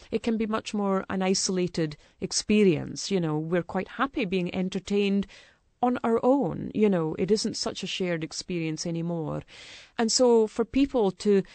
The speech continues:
get out of their, their comfy chair and out of their home environment, they've really got to make that effort and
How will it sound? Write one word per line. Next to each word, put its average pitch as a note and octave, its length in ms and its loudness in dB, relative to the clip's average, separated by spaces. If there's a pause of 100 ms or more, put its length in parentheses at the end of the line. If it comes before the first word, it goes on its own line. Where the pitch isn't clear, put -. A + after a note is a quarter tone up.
(280)
get G#3+ 200 4
out B3+ 220 8
of G3 120 0
their, F3 340 4
their F3+ 140 0
comfy G3 420 -2
chair D3+ 600 2
and D#3+ 120 0
out G3+ 180 2
of F#3+ 100 -4
their F3+ 100 0
home F#3 240 0
environment, F3+ 600 0
they've E3+ 160 -2 (140)
really A#3+ 220 4
got F#3+ 340 0
to G3 80 -2
make F#3 260 -4
that E3+ 240 -6
effort F3+ 480 -8
and F3+ 180 0